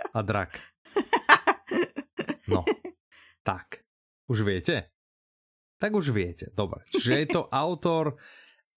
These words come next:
Speaker 1: knihy, audioknihy Valard a vejce na draka,
Speaker 2: No, o který
Speaker 1: ktorú
Speaker 2: jsme se
Speaker 1: my sme
Speaker 2: minule
Speaker 1: obidva
Speaker 2: zmiňovali.
Speaker 1: počúvali
Speaker 2: <laughs>
Speaker 1: a som tak hovoril, že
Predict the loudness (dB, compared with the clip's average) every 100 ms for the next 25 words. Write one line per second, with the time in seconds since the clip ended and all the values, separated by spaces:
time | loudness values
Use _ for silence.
0 | _ -2 2 2 2 0 0 0 0 0
1 | 0 2 2 2 2 -2 _ _ -6 0
2 | 0 2 0 -2 -2 0 -2 0 -2 -2
3 | -2 -4 -2 -2 -2 -4 -10 _ _ _
4 | _ _ _ _ _ _ _ -6 -4 2
5 | 4 4 2 -8 -4 2 4 4 4 4
6 | 4 4 4 4 4 2 0 -2 2 2
7 | 4 2 2 2 0 -4 -2 0 2 2
8 | 2 2 0 2 2 2 0 -2